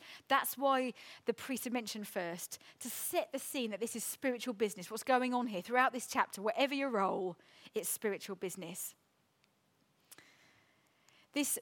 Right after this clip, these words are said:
picture is, um, is, is a man called John Knott from Middlesbrough. He's a massive football fan, and, uh, he supported Middlesbrough Football Club for his entire life. And, uh,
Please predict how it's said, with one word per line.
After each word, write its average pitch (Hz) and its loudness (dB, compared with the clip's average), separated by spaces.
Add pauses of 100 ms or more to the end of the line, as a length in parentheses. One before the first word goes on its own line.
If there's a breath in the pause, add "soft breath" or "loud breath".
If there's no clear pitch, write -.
picture - 2 (100)
is, 208 4
um, 185 2 (540)
is, 202 -2
is 202 -4
a 214 -2
man 214 2
called 202 -8
John 202 2
Knott - 0 (280)
from 208 0
Middlesbrough. 226 2
He's 226 0
a - 0
massive 220 -2
football 214 0
fan, 214 2 (540 loud breath)
and, 208 2
uh, 208 2
he 226 0
supported 214 0 (160)
Middlesbrough 208 0
Football - -4
Club 196 0
for - -8
his 202 0
entire 202 2
life. 202 4 (580 loud breath)
And, 226 2
uh, 233 4